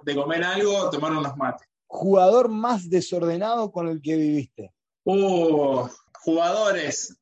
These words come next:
Speaker 1: jugadores más desordenados.
Speaker 2: Bueno, jugadores.
Speaker 1: En la pensión, en la pensión de Grifa,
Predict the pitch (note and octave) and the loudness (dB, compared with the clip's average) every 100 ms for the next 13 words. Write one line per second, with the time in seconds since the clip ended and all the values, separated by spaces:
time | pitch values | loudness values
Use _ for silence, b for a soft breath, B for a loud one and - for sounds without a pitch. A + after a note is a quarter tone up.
0 | - E3+ E3 F#3 G3+ F3+ F3 F3+ F3 E3+ | -2 0 2 2 2 0 0 -2 -4 -2
1 | E3 D#3+ D#3+ E3 D#3 D3 D3+ _ - B2+ | -2 0 0 -2 0 -2 -4 _ -20 -20
2 | - B2+ - E3+ F#3+ F#3 D#3 - - D#3+ | -18 -20 -12 2 4 4 2 -2 -2 2
3 | F3 F3+ G#3 D#3 A#2 _ _ _ _ _ | 4 6 4 2 -6 _ _ _ _ _
4 | - E3 D#3+ D#3+ D#3+ D#3 E3+ F#3 E3 D#3 | -10 -6 -6 -4 -2 -2 -2 -2 -2 -2
5 | D#3 D3+ F#3+ F#3 D#3+ D3+ E3+ D#3 - B2 | -2 -2 0 0 0 0 0 0 -2 -4